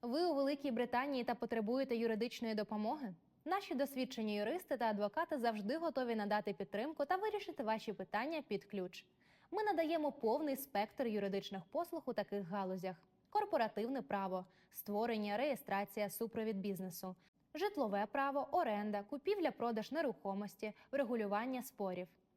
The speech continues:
сімейне право, розлучення, опіка над дітьми, аліменти, цивільне право, складання договорів, врегулювання спорів, трудове право, укладання та розірвання трудових договорів,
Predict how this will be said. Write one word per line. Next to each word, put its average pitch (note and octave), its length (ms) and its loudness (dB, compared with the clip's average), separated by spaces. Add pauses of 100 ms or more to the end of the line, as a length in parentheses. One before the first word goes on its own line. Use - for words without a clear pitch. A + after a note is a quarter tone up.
сімейне A3+ 520 0
право, F#3 400 -2 (200)
розлучення, A3 760 0
опіка F#4 340 -2
над G#3+ 200 0
дітьми, A#3 440 -4
аліменти, F#3 680 -2 (300)
цивільне A#3 480 2
право, F#3 380 -2 (180)
складання C#4+ 520 0
договорів, G#3+ 600 0
врегулювання D#4 680 0
спорів, F#3 440 -4 (340)
трудове D#4 420 2
право, F#3 420 -4 (240)
укладання A#3+ 600 0
та C4 100 -2
розірвання A3 520 0
трудових G3+ 440 -2
договорів, F#3 520 -4